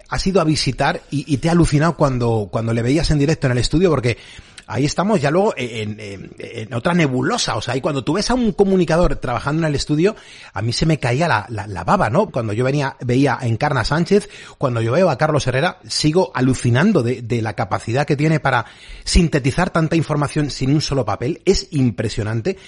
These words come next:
Eso, mm, lo envidio mucho. Pero a, a ti, Gorka, tú, tú has estado muchos años, muchos años cerca de, de gente muy grande. Eh, esos comunicadores que en el estudio se transformaban y hacían una radio que era auténtica televisión.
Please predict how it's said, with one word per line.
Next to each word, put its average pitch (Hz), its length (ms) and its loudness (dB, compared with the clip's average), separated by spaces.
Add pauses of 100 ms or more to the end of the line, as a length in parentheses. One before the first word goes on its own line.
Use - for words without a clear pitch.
(120)
Eso, 196 320 -2
mm, 120 760 -6
lo 123 100 2
envidio 160 400 2
mucho. 151 360 -2 (420)
Pero 151 160 0
a, 170 160 0
a 156 60 -6
ti, 226 120 -4
Gorka, 226 280 0
tú, 190 200 -2
tú 180 140 -4
has 175 60 -4
estado 190 200 -2
muchos 175 300 0
años, 180 240 0
muchos 185 300 0
años 185 280 0
cerca 165 240 -4
de, 143 220 -4
de 131 120 -8
gente 165 280 -2
muy 147 180 2
grande. 123 340 -4 (440)
Eh, - 180 -16
esos - 240 -4
comunicadores 156 640 0
que 123 160 -4
en 117 80 -2
el 123 80 -2
estudio 175 400 -2
se 139 160 -4
transformaban 143 720 -4 (380)
y 117 100 -4
hacían 147 240 -4
una 175 160 0
radio 175 300 0
que - 80 -8
era 151 120 -2
auténtica 143 440 -2
televisión. 104 580 -2